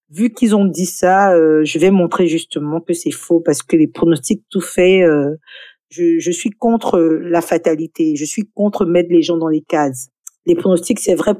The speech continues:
c'est vrai que c'est pour donner une tendance, mais je, c'est pas fait pour, euh, je pense, euh, sonner le gong ou le glas de la fin. Et comme j'avais pas, j'avais loupé ma ren-, ma mention au bac, mais pas parce que j'étais pas une bonne élève.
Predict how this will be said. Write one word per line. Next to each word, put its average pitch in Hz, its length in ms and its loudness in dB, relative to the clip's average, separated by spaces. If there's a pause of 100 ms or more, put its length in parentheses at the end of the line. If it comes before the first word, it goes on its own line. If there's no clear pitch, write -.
c'est - 140 -2
vrai 196 80 2
que 202 80 -8 (300)
c'est 220 80 -2
pour 220 180 -2
donner 196 160 2
une 202 140 2
tendance, 208 640 0 (480)
mais 196 480 2
je, 165 180 -4
c'est 175 160 -4
pas 208 180 0
fait - 200 0
pour, 185 400 0
euh, 165 100 4
je 160 80 -8
pense, 190 320 -2
euh, 160 160 4
sonner 180 380 2
le 170 100 4
gong 175 380 2
ou 170 60 0
le 165 100 4
glas 165 240 2
de 160 120 0
la 143 120 -2
fin. - 180 -6 (1000)
Et 160 520 0
comme 226 200 0
j'avais 185 260 0
pas, 214 400 0
j'avais 185 220 0
loupé 202 320 0
ma 202 160 2
ren-, 170 280 -4
ma 170 140 -2
mention 170 440 -2
au 170 100 0
bac, 160 340 -4
mais 170 100 -4
pas 208 140 -4
parce 170 240 -2
que - 140 -6
j'étais 170 200 -2
pas 170 140 -4
une 160 100 0
bonne 151 200 0
élève. 156 440 2